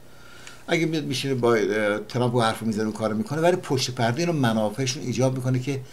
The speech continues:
کشورهای بی‌رگ و ریشه، کشورهای بی اصالت، کشورهای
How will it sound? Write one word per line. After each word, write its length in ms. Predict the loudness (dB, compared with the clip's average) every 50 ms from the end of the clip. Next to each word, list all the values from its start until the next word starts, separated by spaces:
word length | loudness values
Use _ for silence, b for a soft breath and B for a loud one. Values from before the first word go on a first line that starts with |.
| B B B B B B B B B B
کشورهای 500 | 0 2 4 4 4 4 4 4 4 2
بی‌رگ 360 | 2 2 4 4 4 2 2
و 40 | 0
ریشه، 260 | -2 -2 0 -2 -2
کشورهای 460 | -4 -4 -6 -6 -4 -4 -4 -4 -4
بی 280 | -4 -6 -8 -8 -8 -6
اصالت، 380 | -6 -4 -2 -2 -2 -2 -2 -4
کشورهای 540 | -6 -8 -8 -6 -6 -4 -4 -4 -4 -4